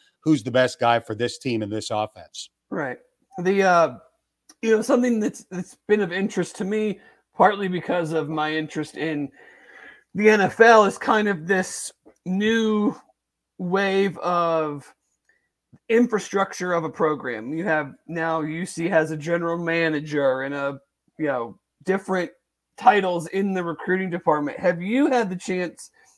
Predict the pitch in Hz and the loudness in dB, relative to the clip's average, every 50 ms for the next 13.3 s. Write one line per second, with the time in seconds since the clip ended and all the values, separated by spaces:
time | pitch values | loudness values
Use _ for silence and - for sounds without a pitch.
0 | _ _ _ _ _ _ _ _ - 156 - - 220 208 208 - 214 208 214 202 | _ _ _ _ _ _ _ _ -12 0 4 4 4 4 4 4 2 2 2 0
1 | 196 180 190 190 196 180 190 185 175 160 147 156 151 151 165 160 160 160 156 156 | 0 0 0 0 0 0 0 0 0 2 2 0 0 0 2 4 4 4 2 0
2 | 156 160 165 165 160 160 - 165 165 160 165 160 156 156 - _ _ 139 160 156 | -2 0 2 2 2 2 0 -2 -2 -2 -2 -4 -6 -6 -10 _ _ -4 -2 -2
3 | 151 147 - - 170 170 170 165 170 160 156 151 151 - _ _ _ _ _ _ | -2 -2 -4 -4 -4 -4 -2 0 2 2 2 2 0 -6 _ _ _ _ _ _
4 | _ _ _ - 165 160 147 127 123 123 - _ _ - 190 185 156 - - 190 | _ _ _ -4 -2 0 0 0 -4 -6 -10 _ _ -2 0 0 0 -2 -2 -2
5 | 190 185 180 180 - 190 190 180 - - 175 - _ 185 170 175 196 202 - 180 | 0 0 -2 -2 0 0 0 0 0 -2 -4 -2 _ 2 6 6 6 6 4 2
6 | 202 214 220 214 202 170 190 208 214 220 196 196 190 185 196 214 214 214 208 190 | 2 6 6 6 4 4 0 0 2 2 2 0 -2 -2 -4 -6 -2 -2 -4 -2
7 | 160 165 175 185 180 - 175 185 - 185 - - _ _ _ _ _ _ _ - | 0 0 0 0 0 -4 -8 -6 -6 -8 -12 -12 _ _ _ _ _ _ _ -4
8 | 220 202 110 - - 208 254 247 - - 262 214 - - 202 190 190 - 165 160 | -2 -2 -2 -4 2 4 4 4 4 0 -4 -4 -2 0 -2 -2 -2 -2 -4 -4
9 | 175 180 180 185 190 - 185 175 165 165 165 160 156 - - 160 160 156 156 156 | -2 -2 -2 -4 -6 -4 -4 -4 -4 -2 -6 -6 -6 -8 -10 -6 -4 -4 -2 -2
10 | 147 156 - 165 160 160 - - _ _ _ _ _ _ _ _ _ _ _ _ | -4 -6 -4 -6 -8 -8 -8 -16 _ _ _ _ _ _ _ _ _ _ _ _
11 | _ - 190 226 240 240 233 233 220 214 208 160 160 185 190 196 190 175 165 165 | _ 0 4 6 6 8 10 10 8 8 4 2 -2 -2 0 0 0 0 -2 -4
12 | 175 185 190 190 185 190 185 180 180 165 156 156 180 190 202 202 - - - 175 | -2 -2 -2 0 0 0 0 0 0 0 -2 -2 -2 0 0 -2 -4 -6 -6 -6
13 | 165 143 131 127 123 | -4 -4 -2 -4 -4